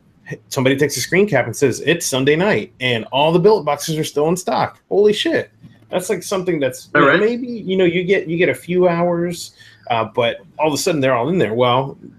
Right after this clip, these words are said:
Speaker 1: Dong proceeds to say, "Yeah, that, you know, that, uh, that new clone that's out's pretty good." So what have you, uh, what have you heard about it, Dong?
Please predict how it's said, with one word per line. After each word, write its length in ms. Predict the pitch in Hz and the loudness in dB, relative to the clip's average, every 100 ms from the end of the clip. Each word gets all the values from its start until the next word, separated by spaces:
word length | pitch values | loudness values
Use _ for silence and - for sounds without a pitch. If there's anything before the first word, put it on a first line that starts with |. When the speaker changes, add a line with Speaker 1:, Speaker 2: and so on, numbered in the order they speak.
| - 123 117 | -20 -8 0
Speaker 1:
Dong 280 | 120 123 | 2 0
proceeds 360 | 120 120 127 117 | -2 -4 -6 -8
to 60 | 117 | -8
say, 280 | - 165 170 | 0 4 4
"Yeah, 440 | 113 147 123 180 | 2 0 0 -2
that, 320 | 113 131 135 - _ - - - _ | 0 0 -2 -8 _ -20 -20 -20 _
you 120 | 143 | -4
know, 240 | 131 120 123 | -2 -2 -2
that, 260 | 123 127 135 | -2 0 0
uh, 200 | 131 131 | 0 -2
that 180 | 123 135 | -4 -6
new 120 | 127 | -8
clone 240 | - 170 | -4 -2
that's 160 | 165 - | -2 -4
out's 160 | 120 - | -6 -6
pretty 160 | 135 | -4
good." 280 | 151 160 - | 0 0 0
So 300 | - 113 104 - - _ _ _ | -4 -4 -4 -10 -20 _ _ _
what 140 | 135 | 0
have 120 | 151 143 | 2 2
you, 340 | 151 147 143 | 0 2 2
uh, 280 | 131 123 123 - _ _ - _ | 2 0 -2 -10 _ _ -20 _
what 100 | 127 | -2
have 100 | 139 | 0
you 80 | 127 | 0
heard 160 | 139 | 0
about 180 | 120 101 | 0 -4
it, 120 | 101 - _ - | -8 -12 _ -6
Dong? 360 | 120 147 160 | -4 -2 -2